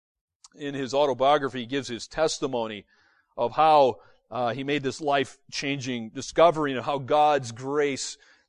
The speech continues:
uh, taught him th-, this wonderful truth I want to share with you.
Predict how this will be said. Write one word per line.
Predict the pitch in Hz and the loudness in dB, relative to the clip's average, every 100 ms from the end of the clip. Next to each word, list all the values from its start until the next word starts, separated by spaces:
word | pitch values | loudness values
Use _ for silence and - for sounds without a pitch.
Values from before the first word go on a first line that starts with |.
| _ | _
uh, | 135 113 110 | -10 -8 -10
taught | - 147 151 143 | -14 -8 -6 -6
him | 131 117 117 | -8 -8 -10
th-, | 110 | -10
this | 120 - | -10 -8
wonderful | 135 131 120 110 | -6 -6 -8 -10
truth | - 147 135 - | -10 -6 -4 -4
I | |
want | 113 107 | -6 -8
to | - | -6
share | 139 135 | -4 -4
with | 113 | -6
you. | 104 101 98 | -10 -10 -10